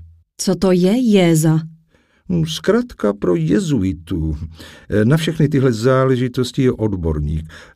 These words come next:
Speaker 2: Otec Karas. Chris náhle zostražitěla.
Speaker 1: To je ten tmavý kněz ve Svaté Trojici?
Speaker 2: Vy ho znáte? Otázal se Dyer.
Speaker 1: Ne, slyšela jsem jen, jak se o něm někdo zmínil, to je všechno.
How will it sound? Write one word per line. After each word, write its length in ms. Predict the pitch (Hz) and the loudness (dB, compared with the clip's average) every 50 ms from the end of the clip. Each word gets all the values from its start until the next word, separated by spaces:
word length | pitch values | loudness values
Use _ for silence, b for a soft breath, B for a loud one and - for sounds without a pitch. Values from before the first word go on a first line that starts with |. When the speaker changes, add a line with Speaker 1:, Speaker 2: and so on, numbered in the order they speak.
| - - - - _ | -20 -20 -20 -8 _
Speaker 2:
Otec 600 | - 160 165 160 160 170 165 160 160 160 - - - _ | 0 0 0 0 0 0 0 0 -2 -4 -8 -8 -10 _
Karas. 680 | - - 170 156 110 76 69 - - - - - - _ _ _ _ _ _ _ _ _ _ _ _ _ _ _ - | -6 -4 -2 -2 -2 -4 -6 -10 -12 -16 -18 -20 -20 _ _ _ _ _ _ _ _ _ _ _ _ _ _ _ -4
Chris 220 | - 104 127 - - | -2 -2 -2 -2 -2
náhle 280 | 110 117 113 117 120 | -2 -2 -2 -2 -2
zostražitěla. 960 | 107 - - - - - - - - - 69 60 58 58 - - 57 57 - - _ _ _ _ _ _ _ _ _ - | -4 -4 -6 -6 -6 -6 -6 -4 -4 -4 -4 -4 -6 -8 -10 -12 -12 -14 -14 -20 _ _ _ _ _ _ _ _ _ -2
Speaker 1:
To 100 | 196 190 | 0 2
je 160 | 190 196 190 | 4 2 2
ten 300 | - 214 208 208 208 208 | 4 4 4 4 4 2
tmavý 380 | - 208 202 196 190 202 202 | 2 2 4 4 4 2 2
kněz 480 | 202 - - 196 196 202 202 202 - - | 0 0 2 4 4 4 2 0 -2 -4
ve 160 | 190 170 180 | -4 -2 -2
Svaté 340 | 170 - 196 180 180 202 202 | -2 -2 -2 0 0 0 0
Trojici? 480 | 202 196 185 175 165 160 160 - 220 220 - _ _ _ _ _ _ _ - | 2 2 2 2 2 2 0 -2 -6 -8 -10 _ _ _ _ _ _ _ -4
Speaker 2:
Vy 80 | 107 | -2
ho 140 | 113 131 143 | -2 -2 -2
znáte? 760 | 127 139 135 120 107 107 104 - - 131 139 190 233 247 254 262 | -2 0 0 2 2 0 0 0 0 0 0 2 0 -2 -4 -6
Otázal 420 | - - - 80 80 78 71 71 | -6 -6 -2 0 0 0 0 -2
se 160 | 67 - 69 | -4 -6 -8
Dyer. 420 | 67 62 53 55 53 53 53 52 - - _ _ _ _ _ _ _ _ | -6 -6 -6 -6 -6 -8 -10 -12 -14 -18 _ _ _ _ _ _ _ _
Speaker 1:
Ne, 420 | - 220 269 285 285 277 269 262 254 | 6 8 8 8 8 6 4 0 -6
slyšela 520 | 240 - - 247 254 240 - 254 247 247 226 | -8 -8 -6 -4 -4 -2 0 0 0 0 0
jsem 240 | 233 - 226 220 | 2 4 6 6
jen, 380 | 214 214 208 208 202 196 196 185 - - - _ | 8 8 8 6 6 4 4 0 -4 -10 -4 _
jak 180 | 220 214 208 208 | 0 0 0 0
se 140 | - 202 165 | -4 -6 -2
o 80 | - | 0
něm 200 | 175 180 170 165 | 2 2 4 6
někdo 260 | 160 160 151 151 160 156 | 6 4 4 4 2 2
zmínil, 460 | 151 175 180 185 175 165 160 143 143 | 4 4 4 6 6 6 6 6 4
to 140 | 151 151 135 | 2 -2 -4
je 120 | 131 131 | -4 -6
všechno. 360 | - - - 151 - 147 135 | -6 -8 -8 -8 -6 -6 -6